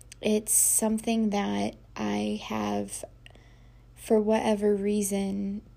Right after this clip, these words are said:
<laughs> um, pushed aside and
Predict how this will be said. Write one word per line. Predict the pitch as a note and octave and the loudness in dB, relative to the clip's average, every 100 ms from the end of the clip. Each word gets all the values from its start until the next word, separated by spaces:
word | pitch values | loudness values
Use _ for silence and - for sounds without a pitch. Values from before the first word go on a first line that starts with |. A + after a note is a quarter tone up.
| - | -10
<laughs> | G3 G#3 - - - - - - - - - - | -2 -2 -4 -12 -18 -16 -16 -16 -20 -20 -18 -6
um, | A3 A#3 A3 A3 G#3+ - - - | 0 2 2 2 -2 -8 -20 -6
pushed | B3 B3 - | 0 2 2
aside | A3+ - F#3+ F#3 G3+ G#3+ G#3+ | 2 2 -2 -2 0 -2 -4
and | A3 G3+ G3+ G3+ G3 | -4 -2 -2 -2 -4